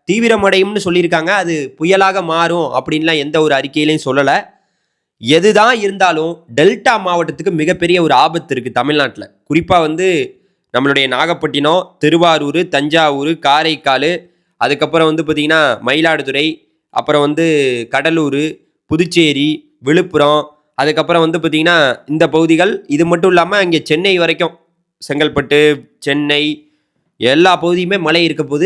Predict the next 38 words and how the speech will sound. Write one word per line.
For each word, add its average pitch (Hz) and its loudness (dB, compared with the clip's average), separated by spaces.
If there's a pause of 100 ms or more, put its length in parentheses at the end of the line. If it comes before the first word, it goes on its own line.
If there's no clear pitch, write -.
ரொம்ப 185 0 (100)
முக்கியமா 185 -2 (100)
டெல்டா 196 2
மாவட்டத்துல 160 -2
ஒரு 147 -2
கடுமையான 170 0
மழை 147 -2
இருக்க 131 -6
போகுது. 123 -4
ஏன்னா 170 4 (720)
இது 143 4
வந்து 180 2
இப்ப 185 -2
இன்னைக்கு 156 0
நவம்பர் 175 0
இருபத்தி 165 0
ஏழாம் 147 0
தேதி, 110 -4 (340)
நாளைக்கு 147 -2
இருபத்தி 165 -2
எட்டாம் 139 -4
தேதி, 110 -6 (100)
இந்த 131 -4
ரெண்டு 170 0
நாளுமே 170 0 (100)
இலங்கையிலேயே 165 2
தான் 165 2
இருக்கும். 151 -4 (360)
இலங்கையிலேயே 160 2
தான் 165 -2
மழையை 143 -2
கொடுக்கும். 131 -6 (480)
இருபத்தி 214 2 (100)
ஒன்பதாம் 180 0
தேதி 147 -4
வாக்குல 139 -2
தான் 123 0 (460)
இது 139 2